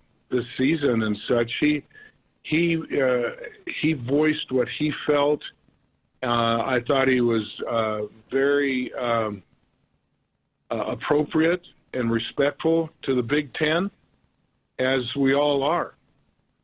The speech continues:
Uh, but, uh, let me tell you, uh, Scott Frost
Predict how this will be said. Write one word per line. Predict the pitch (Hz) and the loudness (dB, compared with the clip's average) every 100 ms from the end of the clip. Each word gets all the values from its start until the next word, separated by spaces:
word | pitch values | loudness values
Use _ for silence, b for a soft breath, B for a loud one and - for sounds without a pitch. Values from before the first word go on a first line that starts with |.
| _ | _
Uh, | 123 123 123 117 113 113 123 | -4 0 2 2 2 -2 -4
but, | 131 127 120 _ _ _ - - _ - | 0 2 0 _ _ _ -20 -20 _ -8
uh, | 117 113 110 107 104 104 - - | -4 -2 -2 -2 -4 -6 -6 -4
let | 135 139 | 0 2
me | 147 139 | 2 0
tell | - 143 | 0 2
you, | 135 120 113 113 | 2 2 0 -2
uh, | - 120 113 110 107 107 107 117 _ _ _ _ - - | -2 -2 0 0 -2 -4 -10 -20 _ _ _ _ -14 -2
Scott | 160 160 | 0 0
Frost | - 147 143 | 0 2 0